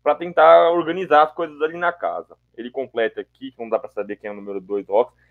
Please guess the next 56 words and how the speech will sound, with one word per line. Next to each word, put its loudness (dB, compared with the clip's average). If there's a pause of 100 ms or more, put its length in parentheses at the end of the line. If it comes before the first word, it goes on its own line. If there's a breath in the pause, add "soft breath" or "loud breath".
Em -14
tese 2
é 6
o 6
John 2
Collins, 4
né? -4
Mas 0
eu -2
nem -4
acho 0
ele -8
um -18
cara 2
regular, 4
né? 2
O 2
John -6
Collins -4
não -4
é -2
um -12
cara 4
monstruoso -6
que -8
vai 2
ter -4
uma 2
régua 0
boa 0
e -8
pra -20
você -4 (320)
acompanhar -2 (180)
o -8
Trae -6
Young. -6 (640)
É, 0
o -2
Pedro -2
vem -4
aqui -6
que -20
Hawks 0
é -2
um -6
time -16
de -20
playoffs, 0
eles -10
não -8
têm -16
vantagem -6
em -20
temporada -8
regular. -2